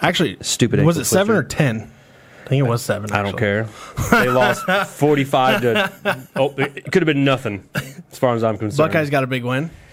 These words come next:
Speaker 2: Yeah, they did. That, that defense needs a little, uh, button up a little bit.
Speaker 1: Yeah, it
Speaker 2: They're
Speaker 1: does.
Speaker 2: starting to come back a little bit. And, uh, we got Michigan State next week.
Speaker 1: That was garbage time, though, I think, too.
Speaker 2: What's that?
Speaker 1: I think it was garbage time when they were, you know, driving it on us.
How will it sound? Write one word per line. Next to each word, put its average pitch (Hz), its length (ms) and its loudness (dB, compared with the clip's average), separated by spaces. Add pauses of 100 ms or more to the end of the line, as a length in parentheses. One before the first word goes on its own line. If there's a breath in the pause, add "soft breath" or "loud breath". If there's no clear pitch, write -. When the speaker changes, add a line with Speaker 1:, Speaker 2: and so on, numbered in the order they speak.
(240 loud breath)
Speaker 2:
Yeah, 123 160 0
they 120 140 0
did. 110 280 0 (180)
That, 113 260 -2
that 127 160 0
defense 190 320 0
needs 131 120 2
a - 100 -2
little, 135 260 -4
uh, 123 40 -4
button 123 420 -2
up 123 120 -2
a 120 40 -4
little 113 240 0
bit. 107 320 -2
Speaker 1:
Yeah, 104 60 -12
it - 20 -10
Speaker 2:
They're 110 220 -4
Speaker 1:
does. 117 160 -4
Speaker 2:
starting 139 160 2
to 117 40 -2
come 147 220 0
back 175 240 0
a - 20 -2
little 113 180 2
bit. 101 320 -2
And, 113 280 0
uh, 113 200 2
we 113 120 0
got 127 360 -2
Michigan 131 460 -2
State 123 380 -2
next 170 240 -2
week. 190 140 4
Speaker 1:
That 180 100 4
was 139 120 -2
garbage 113 420 -6
time, 110 180 -6
though, 110 100 -4
I 110 60 -6
think, 113 220 -12
too. 107 200 -14 (380)
Speaker 2:
What's 107 120 0
that? 127 200 0 (120)
Speaker 1:
I 143 60 -2
think 139 120 4
it 123 40 0
was 110 100 -2
garbage 113 380 -2
time 113 220 -2
when 113 80 -4
they 113 80 0
were, 113 200 -4 (120)
you 127 80 -2
know, 113 240 -4 (500)
driving 117 300 2
it 113 120 -2
on 117 160 0
us. - 240 -8